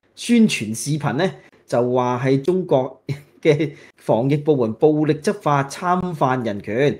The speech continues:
呢啲就叫準確報道咩？嗱，但係佢，啊，呢條死佬佢又唔澄清喎，係咪，係咪當冇事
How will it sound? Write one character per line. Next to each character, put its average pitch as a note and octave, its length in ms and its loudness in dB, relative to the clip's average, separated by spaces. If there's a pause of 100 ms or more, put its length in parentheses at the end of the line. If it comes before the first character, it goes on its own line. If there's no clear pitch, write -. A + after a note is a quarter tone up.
(180)
呢 C4+ 220 4
啲 C#4 140 4
就 G3+ 120 6 (120)
叫 D#3+ 140 4
準 A3 80 0
確 G3 160 4
報 E3+ 140 2
道 D#3+ 120 4
咩？ G#3 160 2 (380)
嗱， - 180 -14 (240)
但 G#2+ 160 -8
係 A2 140 -12
佢， A#2+ 280 -2 (280)
啊， G2+ 140 -10
呢 C#3 140 -4
條 A#2+ 140 -10
死 F#2+ 200 -10
佬 B2 80 -4
佢 A#2+ 180 -8
又 F2+ 100 -8
唔 D#2 140 -14
澄 E2+ 220 -16
清 A2+ 220 -8
喎， E2+ 220 -12 (280)
係 C3+ 100 -6
咪， C#3 100 2 (120)
係 C3+ 100 -2
咪 C#3 80 2
當 C3 200 -2
冇 A2 280 -6
事 A2+ 300 -6